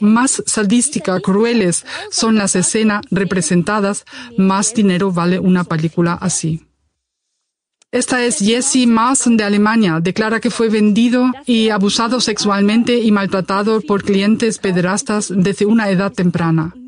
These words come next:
Cuenta las mismas historias crueles de abusos y torturas que todos los demás. A veces dice, eh, lo contrataban solo para ser golpeado, atado y simplemente golpeado durante una hora. Más tarde, reconocía a sus verdugos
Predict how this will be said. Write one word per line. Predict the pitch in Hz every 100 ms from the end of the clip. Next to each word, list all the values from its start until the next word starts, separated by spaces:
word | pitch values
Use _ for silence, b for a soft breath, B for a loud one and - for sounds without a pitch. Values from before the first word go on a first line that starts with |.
| -
Cuenta | 226 226 247 269 254 -
las | 226 214 -
mismas | 254 269 247 -
historias | 208 220 226 226 220
crueles | - 202 208 226 240 240
de | 202 190
abusos | 185 175 214 240 240 -
y | 214
torturas | 202 175 208 220 220 -
que | - 185
todos | 214 202 208 214
los | 196 -
demás. | 190 170 160 - -
A | 190
veces | 196 214 214
dice, | 208 226 240 226 B B B -
eh, | 226 196
lo | 196 196
contrataban | 208 208 208 226 240 233
solo | - 240 262
para | - 220 220 208
ser | 226 226
golpeado, | 208 202 190 170 165 165 -
atado | 190 185 214 220 240 247
y | 214
simplemente | - 240 220 208 214 226 226
golpeado | 202 180 185 196 202
durante | 185 180 175 185
una | 196 185
hora. | 170 160 165 - B B B
Más | - 233 254
tarde, | - 196 185 170 175 185
reconocía | 190 196 190 190 - 247 247 254
a | - 208
sus | - 202
verdugos | 196 190 170 175 208 202 220